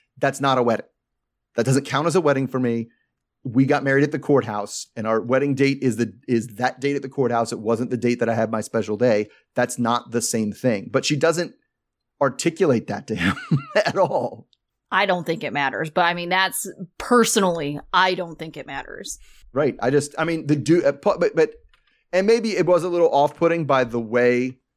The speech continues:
Speaker 1: he talked to her, which I thought was
Speaker 2: Oh, I think they're, I don't think he's a likable person. I
Speaker 1: No,
Speaker 2: do
Speaker 1: no,
Speaker 2: not
Speaker 1: and
Speaker 2: like
Speaker 1: that, that's
Speaker 2: this
Speaker 1: part of
Speaker 2: guy.
Speaker 1: it.
Speaker 2: I
Speaker 1: It just,
Speaker 2: don't think
Speaker 1: it's,
Speaker 2: they
Speaker 1: it's
Speaker 2: should
Speaker 1: hard
Speaker 2: be getting
Speaker 1: for me
Speaker 2: married.
Speaker 1: to think you're compromising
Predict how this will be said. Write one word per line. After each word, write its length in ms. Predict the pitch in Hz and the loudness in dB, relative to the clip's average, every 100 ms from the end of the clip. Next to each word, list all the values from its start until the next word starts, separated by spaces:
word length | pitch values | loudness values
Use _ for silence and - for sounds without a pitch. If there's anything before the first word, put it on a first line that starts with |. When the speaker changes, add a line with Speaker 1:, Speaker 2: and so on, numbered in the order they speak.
| _ _ _ _ _ | _ _ _ _ _
Speaker 1:
he 640 | - - 131 127 117 104 _ | -20 0 6 6 6 2 _
talked 400 | - 120 107 - | -4 -2 -2 -6
to 80 | 113 | -10
her, 260 | 104 - _ _ _ - | -8 -12 _ _ _ -4
which 300 | 120 127 - | 0 0 0
I 140 | 127 120 | 0 -2
thought 540 | - _ 127 117 - | -4 _ 2 2 0
was 420 | 113 113 107 101 - | 0 2 2 -2 2
Speaker 2:
Oh, 180 | 320 294 | 6 6
I 140 | 302 | 4
think 220 | 392 359 | 0 -2
they're, 220 | 339 277 - 202 180 | 0 0 -4 -8 0
I 140 | 233 359 | 2 2
don't 220 | 415 254 | -2 -4
think 180 | 330 339 | -6 -4
he's 160 | 285 | 0
a 60 | 254 | 2
likable 500 | 247 247 254 208 214 | 4 2 2 -4 -4
person. 440 | - 185 - - | -2 -4 -4 -8
I 120 | 143 185 | -4 0
Speaker 1:
No, 100 | 196 | 4
Speaker 2:
do 80 | 226 | 6
Speaker 1:
no, 80 | 320 | 8
Speaker 2:
not 80 | 302 | 6
Speaker 1:
and 80 | 226 | 4
Speaker 2:
like 160 | 202 | 4
Speaker 1:
that, 60 | 202 | 4
that's 100 | 180 | 2
Speaker 2:
this 40 | |
Speaker 1:
part 140 | 208 233 | 2 4
of 40 | |
Speaker 2:
guy. 60 | - | 4
Speaker 1:
it. 40 | |
Speaker 2:
I 100 | 156 | 4
Speaker 1:
It 60 | 143 | 4
just, 20 | |
Speaker 2:
don't 200 | 226 277 | 6 4
think 120 | - 175 | 4 2
Speaker 1:
it's, 80 | |
Speaker 2:
they 80 | 226 | 2
Speaker 1:
it's 100 | 165 | 2
Speaker 2:
should 100 | 226 | 4
Speaker 1:
hard 160 | 180 214 | 4 4
Speaker 2:
be 60 | |
getting 140 | 180 202 | 4 2
Speaker 1:
for 60 | |
me 80 | 190 | 2
Speaker 2:
married. 100 | 175 | 0
Speaker 1:
to 60 | 147 | 0
think 180 | 165 165 | -2 -2
you're 140 | 160 | -4
compromising 920 | - 147 151 156 131 113 107 113 | -2 -2 0 0 2 0 -2 -6